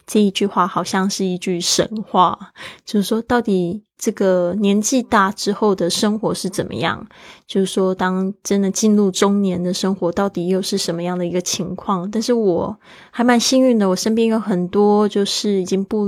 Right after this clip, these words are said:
入中年或者已经超过四十岁的朋友们呢，他们都会告诉我，“四十而不惑，好像真的有那么一回事。”而且呢，就是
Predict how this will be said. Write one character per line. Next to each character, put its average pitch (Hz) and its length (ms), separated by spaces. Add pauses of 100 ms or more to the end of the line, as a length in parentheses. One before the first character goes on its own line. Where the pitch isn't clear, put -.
入 202 300
中 208 340
年 175 260
或 202 120
者 170 100
已 170 80
经 196 160
超 202 160
过 202 120
四 208 200
十 196 160
岁 196 200
的 190 60
朋 185 260
友 196 120
们 170 240
呢， - 220 (340)
他 - 160
们 254 180
都 220 220
会 226 140
告 208 180
诉 202 240
我 175 260 (280)
，“四 - 260
十 185 440
而 190 120
不 208 160
惑， 214 240
好 185 160
像 202 220
真 214 180
的 214 80
有 170 140
那 180 100
么 185 120
一 180 140 (120)
回 165 260
事。” - 480
而 190 60
且 190 180
呢， 175 160
就 185 100
是 202 180